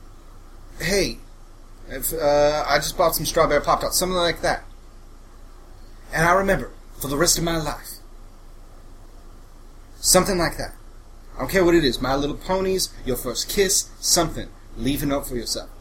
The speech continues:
Remember, there's some things that make us people. Make us who we are. It's not your hair color. Well, maybe it is.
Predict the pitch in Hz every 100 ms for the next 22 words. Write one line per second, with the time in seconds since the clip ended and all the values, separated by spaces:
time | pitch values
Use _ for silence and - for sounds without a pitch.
0 | - 117 131 147 117 - 113 - 135 131
1 | 170 170 147 147 - - 139 - - -
2 | - - - 135 170 165 156 143 113 -
3 | - - - - 139 156 170 165 143 110
4 | 95 - 127 120 127 143 139 127 120 107
5 | -